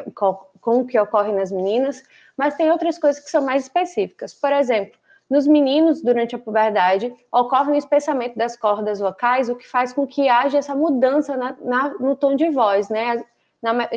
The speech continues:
na maioria dos casos, começa a ficar uma voz mais grave. E como nas meninas também ocorre o aparecimento de pelos, tanto na região púbica, nas axilas e também na face, no caso dos meninos. E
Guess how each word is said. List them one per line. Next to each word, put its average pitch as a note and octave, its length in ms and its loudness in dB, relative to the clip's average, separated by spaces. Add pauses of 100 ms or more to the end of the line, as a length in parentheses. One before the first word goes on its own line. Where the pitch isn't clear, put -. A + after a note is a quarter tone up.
na A#3+ 140 -2
maioria B3+ 360 4
dos C#4+ 160 -2
casos, A3+ 360 -2
começa A#3 340 -8
a - 20 -8
ficar B3 220 -8
uma A#3 80 -4
voz A3 240 2
mais B3 240 -4
grave. F3+ 500 0 (680)
E D4+ 80 2
como E4 260 2
nas D4 220 4
meninas C#4 420 2
também B3 240 -2
ocorre A#3+ 360 0
o A3+ 280 -4
aparecimento G#3+ 800 -2
de A3 140 -2
pelos, A#3 540 0
tanto A3 320 -4
na G#3 80 -6
região G#3+ 320 -2
púbica, C4+ 580 0 (240)
nas B3 220 -2
axilas C4 640 0 (180)
e C#4+ 80 2
também B3+ 400 0
na C#4 280 -2
face, G3+ 480 -2
no G3 80 -8
caso G3+ 260 -6
dos G#3 180 -6
meninos. A#3 600 -4 (720)
E D#4+ 340 2